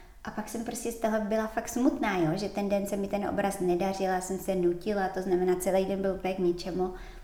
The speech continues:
A teď jsem si říkala, že takhle nemusí být, že může být na sebe hodná, prostě nechci, nedaří se mi, tak ti dělá něco jinýho.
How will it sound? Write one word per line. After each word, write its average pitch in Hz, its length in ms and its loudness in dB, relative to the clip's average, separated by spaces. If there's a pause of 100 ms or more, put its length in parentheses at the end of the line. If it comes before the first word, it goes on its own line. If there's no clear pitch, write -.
(180)
A - 40 -2
teď 196 140 -2
jsem 202 140 -4
si 208 60 -6
říkala, - 220 -2
že 214 80 -6
takhle 269 280 0
nemusí 294 400 2
být, 175 300 -4
že 208 80 -4
může 220 180 -2
být 208 180 2
na 214 80 -2
sebe 220 220 -4
hodná, 202 440 -2
prostě - 260 -10 (180)
nechci, - 400 -2 (140)
nedaří 208 340 -2
se - 180 -4
mi, 240 160 -2 (680)
tak 262 80 -10
ti 262 120 -4
dělá 247 220 2
něco 240 300 -4
jinýho. 226 480 0